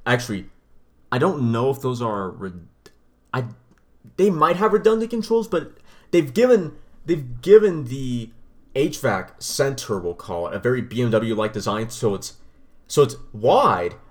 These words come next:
but not tall. So it doesn't take up that much space. That's pretty good.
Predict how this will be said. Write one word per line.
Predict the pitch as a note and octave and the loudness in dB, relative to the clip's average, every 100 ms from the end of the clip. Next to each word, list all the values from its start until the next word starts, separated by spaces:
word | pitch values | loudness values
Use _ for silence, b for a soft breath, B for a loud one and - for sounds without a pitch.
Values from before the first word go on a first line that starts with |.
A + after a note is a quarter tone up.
| - | -2
but | B2 | 0
not | C#3 C3+ - | 2 0 -2
tall. | - C3+ B2 F#2+ - F2 - - - - - - | -8 -4 -2 -2 -4 -10 -18 -20 -20 -20 -20 -8
So | B2 | -2
it | |
doesn't | C#3 C#3 | -2 -2
take | A#2+ C3 B2 | -4 -6 -4
up | A#2+ | -4
that | A#2 | -6
much | G#2+ - | -6 -10
space. | - - E3 G2+ - - _ _ _ _ _ _ _ _ _ _ _ _ _ _ _ _ _ _ _ - | -12 -6 -4 -6 -10 -18 _ _ _ _ _ _ _ _ _ _ _ _ _ _ _ _ _ _ _ 0
That's | A4+ A4+ | 0 4
pretty | G#4+ | 4
good. | G#4 G#4+ - | 6 6 4